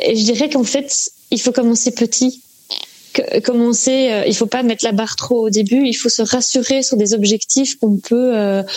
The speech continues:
qu'on peut atteindre. Limite, les premiers objectifs, on est sûr que c'est même un peu trop facile, mais au moins on les valide. Et je pense qu'au fur et à mesure, on prend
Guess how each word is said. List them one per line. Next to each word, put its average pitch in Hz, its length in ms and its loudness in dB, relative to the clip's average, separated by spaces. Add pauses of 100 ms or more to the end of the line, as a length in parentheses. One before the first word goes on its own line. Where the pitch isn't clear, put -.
(300)
qu'on 226 160 0
peut 226 200 0
atteindre. 247 480 0
Limite, 220 320 2
les - 60 0
premiers 214 280 2
objectifs, 220 480 0
on 214 100 2
est 196 80 2
sûr 247 300 0
que 202 220 0
c'est - 400 -2
même 220 160 2
un 226 80 0
peu 240 100 0
trop 240 160 -4
facile, 254 460 0
mais 214 120 0
au 226 120 2
moins 233 300 2
on 262 60 2
les 214 140 2
valide. 202 500 2 (460)
Et 226 80 -2
je - 140 -4
pense 311 260 0
qu'au 226 240 0
fur 254 240 0
et 247 40 2
à 240 80 2
mesure, 233 380 2
on 208 120 2
prend 233 240 -2